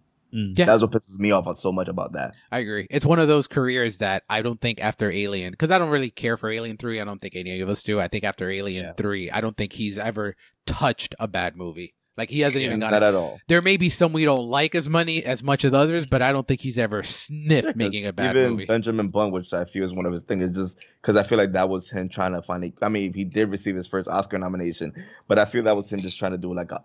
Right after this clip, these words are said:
Speaker 3: like, his tr-, finally trying to get some Oscar recognition.
Speaker 2: Mm-hmm.
Speaker 3: 'Cause it's a good movie, but it's the most unfincher, like, movie 'cause Alien at least has some, has darkness into it.
Speaker 2: Agreed. And then by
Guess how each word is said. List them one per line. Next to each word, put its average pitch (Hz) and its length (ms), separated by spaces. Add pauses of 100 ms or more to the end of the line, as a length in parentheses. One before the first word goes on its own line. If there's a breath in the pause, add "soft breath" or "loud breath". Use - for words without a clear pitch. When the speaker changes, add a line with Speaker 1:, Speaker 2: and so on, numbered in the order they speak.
(160)
Speaker 3:
like, 92 180
his 95 220
tr-, - 420
finally 95 240
trying 95 160
to 90 60
get 90 120
some 90 180
Oscar 95 300
recognition. 117 640
Speaker 2:
Mm-hmm. 123 280 (120)
Speaker 3:
'Cause 120 180
it's 135 140
a 170 80
good 139 160
movie, 113 340
but 87 460
it's 104 260
the 110 80
most 104 380
unfincher, 104 680
like, 90 200
movie 95 220
'cause 87 280 (800)
Alien 107 320
at 98 120
least 95 200
has 92 260
some, 90 260 (300)
has 90 280
darkness 92 500
into 95 380
it. 76 200 (120)
Speaker 2:
Agreed. 98 440
And 131 160
then 131 160
by 120 440